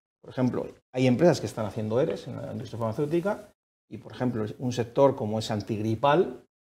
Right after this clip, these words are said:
eh, que todo el mundo lo dice, no ha habido gripe, pues ha bajado un cuarenta y ocho por ciento. En, por tanto,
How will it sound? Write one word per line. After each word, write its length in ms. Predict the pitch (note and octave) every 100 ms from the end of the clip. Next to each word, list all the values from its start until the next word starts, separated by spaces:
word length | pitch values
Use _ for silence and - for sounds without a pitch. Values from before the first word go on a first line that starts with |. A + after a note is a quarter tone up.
| _ _ _
eh, 580 | A#2 A2 A2 G#2 G#2+ -
que 80 | -
todo 160 | A#2
el 60 | A#2
mundo 140 | G#2
lo 60 | A2+
dice, 220 | F3+ G#2+
no 180 | A2+ A2
ha 60 | G#2+
habido 240 | A2 A2+
gripe, 420 | C3 D3 F3+ - _
pues 120 | -
ha 40 |
bajado 300 | C3 C3 C#3
un 100 | C3+
cuarenta 400 | A#2+ A#2+ A2 G#2+
y 60 | A#2+
ocho 200 | B2 A#2
por 160 | - -
ciento. 460 | B2 G#2+ - - - _ _ _ _ _ -
En, 420 | B2 C3+ A#2+ G2
por 140 | - A#2+
tanto, 520 | D#3 E3 F3 F3